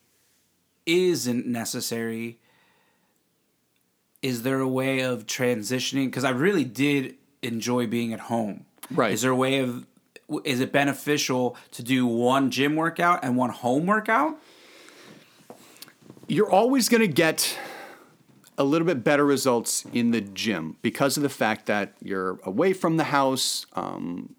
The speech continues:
Speaker 2: it's a different energy in the gym. You have
Speaker 1: That it
Speaker 2: more
Speaker 1: is.
Speaker 2: exercise variability,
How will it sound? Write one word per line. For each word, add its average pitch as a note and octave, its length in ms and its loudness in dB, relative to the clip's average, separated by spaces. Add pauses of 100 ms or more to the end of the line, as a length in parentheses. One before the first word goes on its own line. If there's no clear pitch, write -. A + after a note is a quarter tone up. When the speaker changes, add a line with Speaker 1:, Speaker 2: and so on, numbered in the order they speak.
(120)
Speaker 2:
it's - 100 -14
a C#3 60 -4
different D#3+ 360 -2
energy D3 360 2
in C#3 100 2
the C3+ 80 2
gym. A2+ 560 0
You G#2 140 -4
have B2 140 2
Speaker 1:
That B2 160 2
it B2 60 2
Speaker 2:
more B2+ 140 2
Speaker 1:
is. B2 60 -2
Speaker 2:
exercise B2+ 500 0
variability, A#2 880 0